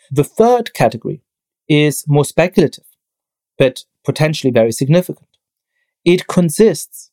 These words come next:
in the fact that past pandemics have brought about giant changes,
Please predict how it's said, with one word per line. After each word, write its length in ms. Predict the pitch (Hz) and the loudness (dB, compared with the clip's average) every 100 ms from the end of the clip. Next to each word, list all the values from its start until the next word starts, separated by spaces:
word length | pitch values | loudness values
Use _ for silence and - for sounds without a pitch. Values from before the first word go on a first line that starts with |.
| - | -4
in 400 | 147 147 143 135 | 0 0 0 -2
the 100 | 127 | -2
fact 400 | - - - - - | -4 -8 -10 -20 -4
that 380 | 139 147 139 - - | 0 2 0 -6 -8
past 320 | - 165 - | -2 -2 -2
pandemics 540 | 165 131 113 110 - - | -2 0 0 -4 -12 -10
have 120 | 123 - | -8 -8
brought 220 | - 127 | -4 -4
about 300 | 123 113 107 113 | -2 -4 -4 -4
giant 340 | - 143 180 160 | -2 0 -2 -4
changes, 540 | - - 110 165 - | -8 -10 -12 -16 -20